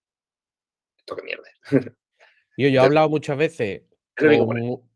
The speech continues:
Speaker 2: con una persona que escribe todos los días y he tenido muchísimas conversaciones con esa persona que es, eh, eh, uno de los que empezó a escribir todos los días,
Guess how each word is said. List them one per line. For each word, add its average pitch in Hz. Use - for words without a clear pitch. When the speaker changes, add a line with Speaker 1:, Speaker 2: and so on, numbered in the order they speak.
Speaker 2:
con 120
una 127
persona 147
que 110
escribe 131
todos 135
los 143
días 151
y 101
he 107
tenido 131
muchísimas 127
conversaciones 127
con 95
esa 110
persona 117
que 95
es, -
eh, 87
eh, 143
uno 147
de 147
los 139
que 156
empezó 139
a 117
escribir 117
todos 135
los 127
días, 135